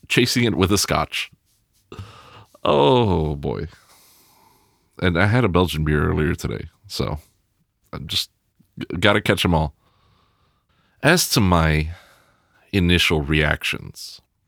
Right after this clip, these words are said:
I love this movie. This movie changed me. This movie informed my life. This movie told me what to do when I played it backwards.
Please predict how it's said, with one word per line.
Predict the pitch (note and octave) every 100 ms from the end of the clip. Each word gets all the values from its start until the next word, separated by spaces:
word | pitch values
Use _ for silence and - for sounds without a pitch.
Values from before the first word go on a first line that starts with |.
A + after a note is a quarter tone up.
| _ _ _ _ _ -
I |
love | G#2 F2 D2+
this | C#2+ -
movie. | C#2 - - - _ _ _ _ _ _ _ _ _
This | F#2+ G#2+
movie | A#2 G#2 G2+
changed | - G2 G#2 - -
me. | C2+ D2+ _ _ _ _ _ _ _ _ _ _ _ _ _ _
This | G2+ F#2+
movie | F#2+ F#2 F2
informed | E2 - F#2 F2 E2+ E2 - _ _
my | D#2+ D#2
life. | D#2 E2+ C3+ - -
This | D#2 -
movie | D#2+ D2 D2+ D2 C2+ _
told | - - A#2 G2+
me | F#2+ F#2 F2 D#2+
what | - E2+ -
to | E2+
do | D2+ E2 D#2 D2 D2 _ _ _ _
when | D2+ E2
I | D2+
played | C#2+ - D#2 D2+
it | D2+ -
backwards. | - - - - - - -